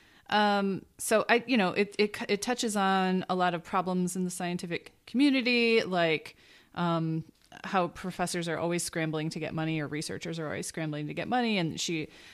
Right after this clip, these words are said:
describes a lot of the sexism that she faces, but it's just a truly v-, really interesting story. And I, I don't, I was never much of a per-, person who was interested in botany, but it's fascinating the way she describes it. So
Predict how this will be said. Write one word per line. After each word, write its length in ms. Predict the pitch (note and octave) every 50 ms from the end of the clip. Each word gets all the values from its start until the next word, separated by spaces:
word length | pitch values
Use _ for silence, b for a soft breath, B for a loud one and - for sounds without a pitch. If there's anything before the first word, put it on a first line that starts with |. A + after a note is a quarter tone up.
| b b -
describes 340 | F3+ - - F3 E3+ E3
a 60 | E3+ D#3+
lot 160 | D#3 D3+ D3+
of 80 | D3
the 60 | D3+ -
sexism 560 | - A#3 A3+ A3 - A3 G3+ G#3 G3 F#3+ F#3
that 160 | F3+ - -
she 100 | - F#3+
faces, 400 | - F#3+ F3 E3+ - F3+ E3+ E3+
but 140 | - - -
it's 160 | G#3+ A3 -
just 200 | - C4+ - -
a 60 | G3+
truly 440 | F#3+ - - - G#3+ G#3 G3+ F#3+ F3
v-, 140 | E3 - - _ -
really 320 | - E3+ E3 F3+ F3+ F3+ -
interesting 560 | - F#3+ F#3 - F3+ - - E3 D3+ D3+ -
story. 600 | - - - E3+ E3 E3 D#3+ E3 E3 D#3 - -
And 440 | E3 D#3+ D#3+ D#3 D#3 D3+ D3 D#3 - B B B B B B B
I, 220 | - A#3+ C4 - -
I 80 | A3 B3+
don't, 180 | C#4+ C4 - - _ _ - _ _ _ _ - _ _ - -
I 80 | B3+ C#4+
was 120 | D4+ D#4
never 160 | E4+ F#4+ F4+
much 160 | B3 A3 A3
of 80 | A#3 G3
a 60 | F#3
per-, 200 | F3+ G#3+ G#3 - - - -
person 280 | - - A3 A3 A3 G3
who 40 |
was 120 | F3+ E3+ F3
interested 340 | F#3 - G3 - - F3 D#3+
in 80 | D#3 D#3+
botany, 420 | - G#3+ B3 C4+ A#3 F#3+ E3+ E3
but 140 | D#3 - -
it's 200 | E3+ E3+ - -
fascinating 760 | - - G3 A3 C#4+ C4+ - - F3 D#3+ D3+ D3 D3+ D3+ D3+
the 80 | D#3 E3
way 160 | E3 E3 D#3+
she 180 | D#3+ - E3+ D#3
describes 500 | D3 E3 - - - D3 C#3+ C#3 D#3 -
it. 160 | - - -
So 240 | - F#3 E3 C#3+